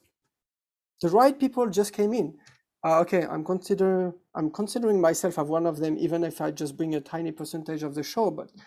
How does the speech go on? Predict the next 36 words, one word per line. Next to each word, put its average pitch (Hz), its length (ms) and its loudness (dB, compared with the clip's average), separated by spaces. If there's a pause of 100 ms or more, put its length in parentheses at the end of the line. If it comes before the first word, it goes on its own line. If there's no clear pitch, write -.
(260)
but - 100 0
everything 233 500 -2
came 208 240 0
right 202 340 4
in 170 120 0
on-, 202 180 -2 (120)
in 156 140 -4
order. 151 380 -2 (360)
And 160 240 0
the 175 80 2
show, 220 540 2 (340)
in 175 140 2
a 165 60 0
personal 196 580 2
and 170 160 -2
professional 175 480 -2
point 175 260 -6
of 151 140 -4
view, 165 200 -4 (840)
always 202 280 8
trust 175 320 2 (120)
the 165 100 -2
process 147 500 -10 (100)
and 147 240 -6
see, 202 380 0 (100)
even 185 240 2
for 165 220 0
those 151 220 0
extremely 180 500 -2 (200)
great 160 280 -2
names 143 220 -4
as 139 120 -4
Jason 156 280 -4
Sudeikis 151 480 -6
and 147 80 -4
everything, 147 460 -6